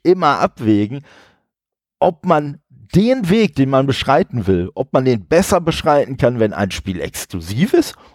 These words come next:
oder ob der besser zu beschreiten ist, wenn man ein Spiel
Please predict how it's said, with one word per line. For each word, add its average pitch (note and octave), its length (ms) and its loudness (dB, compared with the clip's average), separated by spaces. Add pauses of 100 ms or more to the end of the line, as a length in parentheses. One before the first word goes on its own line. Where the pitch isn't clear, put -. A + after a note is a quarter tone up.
(180)
oder C3+ 300 2
ob - 140 -6
der F#3+ 140 0
besser F#3 300 0
zu F#3+ 160 -6
beschreiten E3+ 540 0
ist, F3 400 -2
wenn A#2 160 2
man D3 180 0
ein C3+ 240 -2
Spiel B2+ 440 0